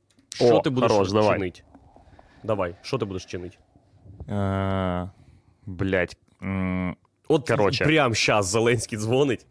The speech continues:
Speaker 1: і каже,
Speaker 2: А
Speaker 1: «Єгор».
Speaker 2: ми стартуємо з оцих позицій, да? Типа, що уже бу-,
Speaker 1: <laughs> Да, да,
Speaker 2: був
Speaker 1: да.
Speaker 2: один,
Speaker 1: Да.
Speaker 2: типа, демка Майдану вже пройшла, і, типа, всі два дні ці були. Їб-, ну,
Speaker 1: Він каже,
Speaker 2: я
Speaker 1: «Єгор,
Speaker 2: просто
Speaker 1: добрий день. Мені здається,
Speaker 2: Да.
Speaker 1: ця хуйня серйозна і надовго.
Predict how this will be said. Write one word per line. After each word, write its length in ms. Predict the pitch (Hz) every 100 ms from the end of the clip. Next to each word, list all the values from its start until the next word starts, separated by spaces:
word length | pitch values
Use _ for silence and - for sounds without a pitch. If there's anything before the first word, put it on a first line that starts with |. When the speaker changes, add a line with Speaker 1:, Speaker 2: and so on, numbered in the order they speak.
| -
Speaker 1:
і 60 |
каже, 300 | 113 127 120
Speaker 2:
А 40 | 113
Speaker 1:
«Єгор». 180 | 127 143
Speaker 2:
ми 180 | 180 156
стартуємо 580 | - 143 117 165 156 127
з 60 |
оцих 280 | 135 - 113
позицій, 400 | 107 98 98 90 92
да? 100 | 117
Типа, 280 | 107 95
що 300 | - 101 98 90
уже 240 | 110 127
бу-, 140 | 110 120
Speaker 1:
<laughs> 20 |
Да, 160 | 143
да, 140 | 110 127
Speaker 2:
був 80 | 113
Speaker 1:
да. 80 | 98
Speaker 2:
один, 420 | 98 71 110 113
Speaker 1:
Да. 40 | 107
Speaker 2:
типа, 520 | 110 - 101 95 87 - 104
демка 380 | 110 139 131
Майдану 380 | 117 117 117 110
вже 180 | 98 104
пройшла, 600 | - 107 - 156 196 202 190
і, 240 | 110 107
типа, 560 | - 104 95 90 90 - _ - _ - 90 92
всі 200 | - 120
два 160 | 107 107
дні 180 | 107
ці 160 | 107 98
були. 280 | 92 92 - - - _ - 120
Їб-, 220 | 107 113 143
ну, 140 | 147
Speaker 1:
Він 160 | 147 147
каже, 200 | 143 117
Speaker 2:
я 80 |
Speaker 1:
«Єгор, 160 | 165 135
Speaker 2:
просто 160 | 123 -
Speaker 1:
добрий 240 | 135 143
день. 280 | 135 160 180 _ _ _ _ _
Мені 260 | 113 131 143
здається, 440 | 127 135 151 92
Speaker 2:
Да. 40 | 117
Speaker 1:
ця 160 | - 143
хуйня 380 | 139 131 139
серйозна 560 | - 123 127 135 127 120
і 60 | 117
надовго. 540 | 117 104 92 135